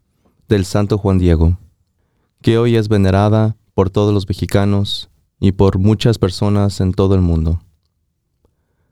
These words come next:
Nosotros les hemos querido traer aquí el Rosario de la Virgen de Guadalupe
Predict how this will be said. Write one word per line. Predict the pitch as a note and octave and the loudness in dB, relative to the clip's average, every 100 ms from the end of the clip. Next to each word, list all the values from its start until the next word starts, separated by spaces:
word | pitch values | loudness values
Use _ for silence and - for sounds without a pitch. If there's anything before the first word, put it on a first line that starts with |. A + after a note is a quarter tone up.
| _ _ | _ _
Nosotros | G#2 G2+ A#2 B2 | -2 0 0 0
les | G2+ A2 | 0 0
hemos | A2 - | -2 -2
querido | G2+ G#2 G#2 G#2 | 0 2 2 0
traer | - - G2 F#2+ G#2 F#2+ | -2 -2 0 2 0 0
aquí | F#2+ G2+ G2+ - - _ _ _ | 0 0 2 0 -6 _ _ _
el | G#2+ | -2
Rosario | G2 F#2+ G#2+ G#2+ | 0 -2 0 0
de | G2 | 0
la | F#2+ | 0
Virgen | G2+ G#2 | 0 0
de | F#2 | 0
Guadalupe | F2 F2 G2 G2+ G#2+ | 0 2 2 2 0